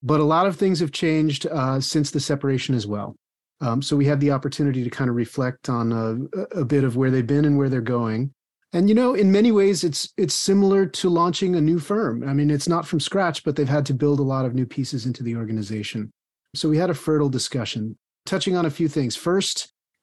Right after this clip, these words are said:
twenty twenty-three and twenty twenty are very different times for V Cs in life sciences. Simeon said S R one has been able to draw on ex-,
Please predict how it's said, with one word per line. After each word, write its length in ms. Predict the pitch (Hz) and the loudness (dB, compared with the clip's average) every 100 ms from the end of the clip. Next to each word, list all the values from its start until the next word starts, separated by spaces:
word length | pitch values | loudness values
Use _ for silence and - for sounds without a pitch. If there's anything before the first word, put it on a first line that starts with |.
| _ | _
twenty 280 | - 147 147 | -4 2 2
twenty-three 1120 | 147 165 165 175 175 - 151 139 131 135 185 - - | 2 2 2 2 -2 0 2 4 2 0 -2 -6 -4
and 160 | 123 | -4
twenty 320 | - 135 131 | -2 -2 0
twenty 460 | 131 - 202 151 143 | -2 -2 0 2 2
are 120 | 143 | 2
very 220 | 113 139 | 0 0
different 320 | 135 139 151 143 | 0 0 -2 -2
times 280 | 190 165 | -2 -2
for 140 | 139 117 | -2 -4
V 160 | 110 | -4
Cs 300 | 110 123 113 | -4 -4 -4
in 100 | 110 | -4
life 160 | 107 104 | -6 -6
sciences. 640 | - 110 101 - 135 - - _ _ _ _ | -8 -8 -8 -10 -10 -10 -14 _ _ _ _
Simeon 400 | - 156 143 143 | -4 2 4 4
said 180 | 139 143 | 2 0
S 180 | 139 131 | -2 -2
R 120 | 135 | 0
one 180 | 131 131 | 0 0
has 100 | 120 | -2
been 280 | - 123 135 | 0 0 2
able 260 | 156 151 147 | 0 0 0
to 120 | 143 | -2
draw 280 | 120 139 147 | 0 0 2
on 140 | 143 | 2
ex-, 280 | 135 - | 0 -2